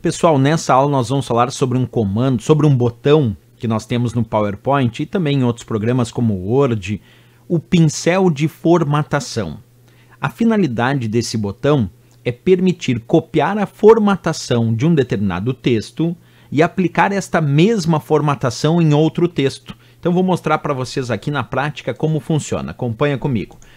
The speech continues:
Vamos colocar aqui nesse slide que a princípio está em branco, eu vou clicar aqui na guia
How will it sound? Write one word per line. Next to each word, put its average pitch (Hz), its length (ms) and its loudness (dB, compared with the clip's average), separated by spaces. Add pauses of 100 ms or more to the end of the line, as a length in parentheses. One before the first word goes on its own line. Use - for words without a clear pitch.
(160)
Vamos 240 240 0
colocar 127 440 0
aqui 117 400 -2 (240)
nesse 131 300 -2
slide 104 420 -2
que 139 100 -4
a 131 40 -2
princípio - 460 -6
está - 160 -10
em 95 60 -4
branco, 127 420 -2
eu 117 60 -2
vou 147 120 -2
clicar - 300 -6
aqui 113 220 -6
na 101 140 -2
guia 95 320 -8